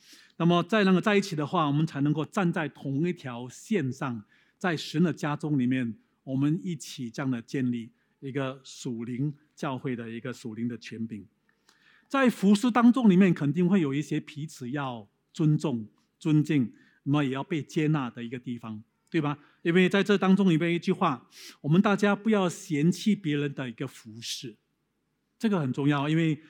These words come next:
这个是教会相爱的一个原理当中里面，彼此的服事，呃，你做得好不好？还有时候做一次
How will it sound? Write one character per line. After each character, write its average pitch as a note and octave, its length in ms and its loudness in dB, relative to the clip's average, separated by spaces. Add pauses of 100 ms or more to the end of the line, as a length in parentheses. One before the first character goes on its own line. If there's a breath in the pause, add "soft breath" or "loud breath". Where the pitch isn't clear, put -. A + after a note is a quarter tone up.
(160 loud breath)
这 G3+ 100 0
个 F3+ 380 2
是 F3+ 120 -12
教 G#3 160 0
会 G3 280 0
相 F3+ 300 0
爱 F#3 180 0
的 C#3 120 -4
一 D3 120 -2
个 D3+ 100 -4
原 C3 260 -2
理 C#3 120 0
当 C3 200 -4
中 D3 160 0
里 B2+ 80 4
面， B2+ 160 0
彼 - 200 -4
此 - 120 -10
的 A#2+ 140 -8
服 A#2+ 240 -12
事， C3+ 320 -6 (540 soft breath)
呃， C3 560 -10
你 C3 240 -8
做 A3+ 180 0
得 D3+ 240 0
好 C3+ 460 -12
不 F#3 160 -6
好？ A#2 360 -14 (540)
还 G3 80 0
有 G3+ 160 4
时 F#3 100 -4
候 G#3 140 4 (260)
做 A#3 220 -2
一 G3 140 0
次 G3+ 520 0